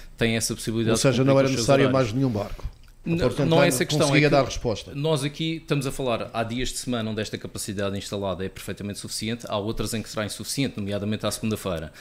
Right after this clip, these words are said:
Speaker 1: Agora, se nós temos já a possibilidade de resolver quase cinco mil, uh, a questão a quase cinco mil
Speaker 2: Hum.
Speaker 1: passageiros, não fazer nada, que eu acho que não pode, não pode
Speaker 2: Exatamente.
Speaker 1: continuar a suceder.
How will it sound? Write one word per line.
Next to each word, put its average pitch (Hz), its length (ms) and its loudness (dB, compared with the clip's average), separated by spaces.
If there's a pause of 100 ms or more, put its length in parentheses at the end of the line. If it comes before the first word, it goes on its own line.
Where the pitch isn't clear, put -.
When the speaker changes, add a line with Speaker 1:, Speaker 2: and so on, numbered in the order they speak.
(180)
Speaker 1:
Agora, 110 240 0
se - 120 -4
nós 131 200 -2
temos 147 260 0
já 120 140 0
a 110 40 -2
possibilidade 117 460 0
de 101 60 0
resolver 107 560 0 (240)
quase 120 320 2
cinco 135 260 2
mil, 127 160 2
uh, 113 560 0
a 110 60 -2
questão - 260 0
a 107 60 -2
quase - 300 0
cinco 107 280 -2
mil 113 80 2
Speaker 2:
Hum. 110 100 -6
Speaker 1:
passageiros, 101 600 -4 (180)
não 135 240 2
fazer 113 380 -2
nada, 104 260 -2
que - 140 -10
eu 92 80 -4
acho 90 100 -8
que - 80 -10
não 95 80 -6
pode, 92 280 -4
não 90 40 -8
pode 104 160 -6
Speaker 2:
Exatamente. 104 300 -4
Speaker 1:
continuar 98 340 -4
a 95 60 -4
suceder. - 400 -8